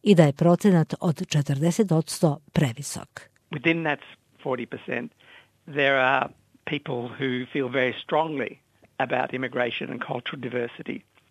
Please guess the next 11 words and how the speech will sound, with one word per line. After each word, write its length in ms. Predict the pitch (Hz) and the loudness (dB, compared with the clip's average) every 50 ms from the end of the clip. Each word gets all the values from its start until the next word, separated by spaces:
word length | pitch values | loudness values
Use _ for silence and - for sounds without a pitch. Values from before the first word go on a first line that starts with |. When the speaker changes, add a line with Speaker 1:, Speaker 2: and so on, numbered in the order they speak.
| - - | -14 -2
Speaker 2:
For 140 | - 170 165 | 2 2 2
example, 520 | 165 156 131 147 139 143 165 151 - 123 110 123 127 | 2 2 0 -2 -2 -2 -2 -4 -6 -6 -6 -8 -6
we 260 | 123 135 143 123 104 | -6 -6 -6 -4 -4
have 220 | 135 139 143 139 - | -6 -6 -6 -6 -8
a 80 | 135 120 - - - | -10 -10 -10 -10 -12
question 420 | 156 135 - - - 147 135 131 | -12 -14 -14 -18 -18 -18 -18 -18
in 80 | 127 127 123 | -18 -20 -20
the 60 | 123 - - - | -20 -20 -20 -20
survey. 160 | - 139 139 226 | -20 -12 0 2
Speaker 1:
U 100 | 202 180 | 2 6
tih 300 | - 240 240 214 - | 8 8 8 8 6